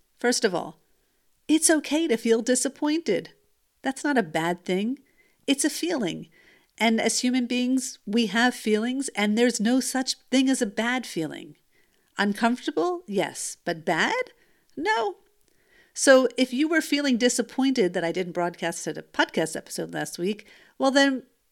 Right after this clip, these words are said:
it's actually a great opportunity for you to practice feeling that feeling through. Because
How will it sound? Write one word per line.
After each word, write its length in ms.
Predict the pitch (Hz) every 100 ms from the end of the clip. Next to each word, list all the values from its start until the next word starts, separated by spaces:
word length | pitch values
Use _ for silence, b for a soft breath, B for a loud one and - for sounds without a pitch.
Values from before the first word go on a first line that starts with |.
| _ _ -
it's 180 | 330
actually 420 | 381 392 - 339 277
a 80 |
great 260 | 226 240 262
opportunity 640 | 240 240 247 - 415 240 220
for 140 | 226
you 160 | 240 277
to 80 |
practice 560 | 285 - 180 - 220 - _ -
feeling 420 | - 220 226 240
that 200 | 202 -
feeling 280 | - 175 196
through. 420 | - 311 440 - _ b b b b b b
Because 480 | - 247 254 254 214